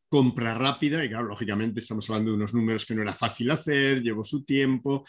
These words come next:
simplemente para que tuvieran acceso a lo más elemental. Pero bueno, el sistema reaccionó rápidamente, yo creo que desapasionadamente, diría que se reaccionó bastante bien, eh, dentro de lo que eran las dificultades del momento y se pudo continuar con la tarea educativa. Rápidamente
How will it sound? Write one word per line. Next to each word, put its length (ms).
simplemente 520
para 160
que 80
tuvieran 440
acceso 460
a 40
lo 120
más 320
elemental. 500
Pero 140
bueno, 160
el 80
sistema 420
reaccionó 600
rápidamente, 840
yo 200
creo 340
que 400
desapasionadamente, 1500
diría 400
que 180
se 140
reaccionó 380
bastante 400
bien, 500
eh, 260
dentro 320
de 60
lo 120
que 120
eran 180
las 100
dificultades 720
del 140
momento 640
y 60
se 160
pudo 320
continuar 640
con 100
la 160
tarea 260
educativa. 640
Rápidamente 840